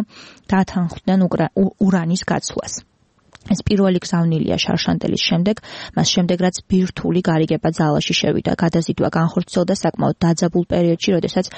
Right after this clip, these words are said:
ამერიკის შეერთებული შტატების ახალ არჩეული პრეზიდენტის, დონალდ ტრამპის,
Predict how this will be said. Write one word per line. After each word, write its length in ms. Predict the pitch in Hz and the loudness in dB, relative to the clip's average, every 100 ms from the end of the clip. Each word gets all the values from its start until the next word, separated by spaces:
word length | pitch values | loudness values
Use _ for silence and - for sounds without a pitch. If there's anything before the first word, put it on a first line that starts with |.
| - - | -14 -8
ამერიკის 420 | - 208 208 208 220 | 0 2 2 0 -2
შეერთებული 640 | - 170 - 165 165 175 | 0 0 0 -2 0 0
შტატების 420 | - 165 156 - - | 0 -2 -2 -4 -4
ახალ 280 | 170 - 170 | -4 0 0
არჩეული 400 | 170 - - - | 0 0 0 0
პრეზიდენტის, 600 | - 175 170 180 180 190 | 0 0 0 0 -2 -4
დონალდ 400 | - 180 190 202 | 0 2 4 2
ტრამპის, 480 | - - 160 - 175 | 0 -4 -4 -4 -6